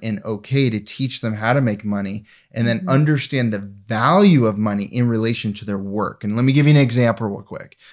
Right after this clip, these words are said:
Speaker 1: okay? 'Cause they need to understand the value of a dollar. A lot of people grow up not understanding that and they get themselves into trouble.
Speaker 2: Mm-hmm.
Speaker 1: And so let's say they earned five dollars, or, uh, say a five-year-old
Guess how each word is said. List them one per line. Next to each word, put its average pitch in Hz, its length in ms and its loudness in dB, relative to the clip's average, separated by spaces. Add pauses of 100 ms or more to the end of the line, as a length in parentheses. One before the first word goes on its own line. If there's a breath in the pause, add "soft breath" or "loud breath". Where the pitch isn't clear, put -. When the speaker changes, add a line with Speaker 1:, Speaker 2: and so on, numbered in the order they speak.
(140 loud breath)
Speaker 1:
okay? 113 180 0
'Cause 113 220 -4
they 120 100 0
need 131 200 2
to 143 100 0
understand 117 360 -2
the 107 60 -2
value 107 300 -2
of 101 80 -6
a 104 40 -4
dollar. 113 420 0 (260 loud breath)
A 113 40 -2
lot 139 180 6
of 147 200 -2
people 135 300 -2
grow 113 320 0
up 127 300 0
not 110 160 -2
understanding 120 640 -2
that 101 320 -4 (180 soft breath)
and 110 120 -4
they 113 80 0
get 107 240 -2
themselves 107 420 -4
into 101 160 -4
trouble. 92 580 -8
Speaker 2:
Mm-hmm. 175 220 -10 (220 loud breath)
Speaker 1:
And 113 180 0
so 117 400 0
let's 135 260 0
say 117 360 0
they 113 220 -4
earned 110 200 -2
five 123 460 -2
dollars, 98 540 -6 (200)
or, 92 240 -8 (140)
uh, - 80 -14
say - 200 -6
a 98 60 -6
five-year-old 104 760 -4